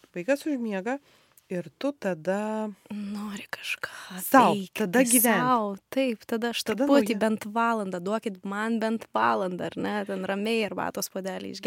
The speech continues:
Speaker 1: Taip, bet tada
Speaker 2: paskaityti du puslapius.
Speaker 1: Bet tada būna pirma valanda, vaikas užmiega devintą, dešimtą, pirma valanda ir tu nieko realiai gero nesi nuveikus. Šiaip prabimbinėji. Ir tiesiog tu turi suvokti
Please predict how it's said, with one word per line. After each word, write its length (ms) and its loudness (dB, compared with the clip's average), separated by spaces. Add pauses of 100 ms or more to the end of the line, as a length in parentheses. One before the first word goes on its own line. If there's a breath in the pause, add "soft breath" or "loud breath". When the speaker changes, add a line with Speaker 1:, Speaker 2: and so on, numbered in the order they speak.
(240)
Speaker 1:
Taip, 20 -
bet 200 4
tada 240 4
Speaker 2:
paskaityti 240 6
du 100 2
puslapius. 680 0
Speaker 1:
Bet 160 2
tada 240 6
būna 280 6
pirma 300 4
valanda, 640 2 (640)
vaikas 320 -2
užmiega 380 0
devintą, 360 -2
dešimtą, 460 -6
pirma 280 0
valanda 380 0 (480 loud breath)
ir 140 0
tu 140 -4
nieko 420 0
realiai 340 -2
gero 280 -6
nesi 320 -8
nuveikus. 560 -10 (200)
Šiaip 300 -2
prabimbinėji. 840 -8
Ir 100 -4
tiesiog 500 -4
tu 100 -10
turi 240 -4
suvokti 800 -6